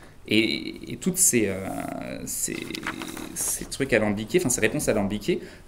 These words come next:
euh, pour moi, elles s'expliquent parce qu'on joue ici dans un cadre particulier avec ces normes, euh, des normes de musée, en fait, des conventions de musée. Et la réception d'un jeu, euh, par les visiteurs du musée, c'est pas une expérience immédiate,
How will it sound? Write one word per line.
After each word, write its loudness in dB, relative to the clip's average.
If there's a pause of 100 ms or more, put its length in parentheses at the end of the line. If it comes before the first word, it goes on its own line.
euh, 2
pour 0
moi, 8
elles 2
s'expliquent -4
parce 2
qu'on 0
joue 2
ici 0
dans 4
un 2
cadre 2
particulier -4
avec -4
ces -2
normes, 0 (840)
euh, -2
des 0
normes 4
de 2
musée, 4
en 0
fait, -4
des -12
conventions 2
de 4
musée. 4 (360)
Et -2
la 4
réception 2
d'un 2
jeu, 4
euh, 6
par 4
les 6
visiteurs 0
du 0
musée, 2
c'est 2
pas 4
une 4
expérience 0
immédiate, -2